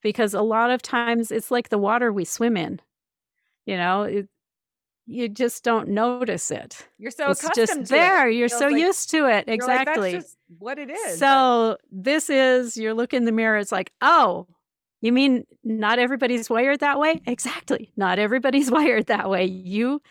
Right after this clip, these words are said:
Speaker 1: have your special giftedness. So that's like the indirect door. You can come and hang out around the edges of Zofia land and get to know me a little bit. Uh, if you've got something going on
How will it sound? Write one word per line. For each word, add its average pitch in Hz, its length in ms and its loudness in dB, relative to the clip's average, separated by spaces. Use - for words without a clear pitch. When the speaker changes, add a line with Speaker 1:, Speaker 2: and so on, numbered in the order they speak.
Speaker 1:
have 214 260 -2
your 226 100 -4
special 196 520 -6
giftedness. 185 560 -14
So - 260 -2
that's 254 320 -2
like 226 220 -2
the 196 120 -6
indirect 220 500 -2
door. 208 260 0
You 202 160 -6
can 185 220 -10
come 190 340 -4
and 185 120 -8
hang 196 260 -6
out 190 200 -2
around 190 240 -2
the 196 140 -6
edges 196 320 -6
of 202 100 -8
Zofia 220 520 -4
land 214 520 0
and 185 180 -4
get 190 140 -8
to 202 100 -10
know 196 160 -4
me 196 120 -6
a 190 80 -6
little 190 180 -6
bit. 196 200 -6
Uh, 190 260 0
if 233 180 0
you've 262 200 -2
got 294 240 0
something 269 320 2
going 220 320 0
on - 360 -2